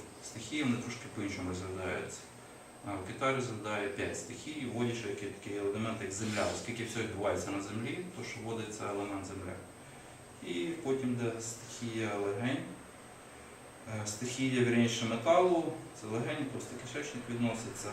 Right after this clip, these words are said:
Тобто земля породжує метал, і з металу, м,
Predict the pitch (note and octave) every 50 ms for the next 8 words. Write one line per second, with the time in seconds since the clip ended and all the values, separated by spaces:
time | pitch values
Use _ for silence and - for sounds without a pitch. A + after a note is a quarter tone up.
0 | G#2+ G#2+ G#2+ - - - - - G#2 - - A2+ G#2+ A#2 B2 B2 C3 C#3 C3+ C3
1 | A#2+ A#2+ A#2+ A#2 A2+ A2 G2+ G#2 G2+ G2+ G2+ G2 G2 G2 G2 F#2 F#2+ F#2+ F#2+ G2
2 | G2 G2 G2+ - - - - - - - - - - - G#2+ G#2 G#2 A#2+ D3 -
3 | - - - - - - - - - - - - - - - - - - - -
4 | - - B2 C#3+ D3 C#3+ B2+ B2 B2 - - D3 D3 D3+ D3 C#3 C3 B2 B2 -
5 | - - - - - - - - - - - A#2+